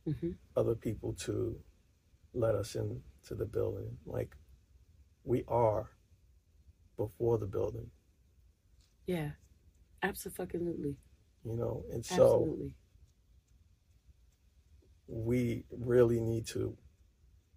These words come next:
Speaker 2: it's nice to have allies and to, to, to, to be in places
Speaker 1: True.
Speaker 2: where there's notoriety, where you can blend with other communities. That's
Speaker 1: True.
Speaker 2: important. You know,
Speaker 1: Yeah.
Speaker 2: isolation is not good for any,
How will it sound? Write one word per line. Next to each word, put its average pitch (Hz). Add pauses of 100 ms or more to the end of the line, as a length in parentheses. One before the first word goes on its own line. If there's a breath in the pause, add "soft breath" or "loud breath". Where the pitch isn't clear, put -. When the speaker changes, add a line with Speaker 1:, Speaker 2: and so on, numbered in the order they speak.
(1160)
Speaker 2:
it's 170
nice 170
to 165
have 143
allies 123
and 117 (260)
to, 120
to, 110 (200)
to, -
to - (840)
be 143
in 120
places 113
Speaker 1:
True. 113
Speaker 2:
where 113
there's 113
notoriety, 107
where 107 (320)
you 120
can 113
blend 110
with 113
other 113
communities. 110 (120)
That's 131
Speaker 1:
True. 175
Speaker 2:
important. 123 (120)
You 117
know, 117
Speaker 1:
Yeah. 160
Speaker 2:
isolation 117
is 117
not 113
good 113
for -
any, 113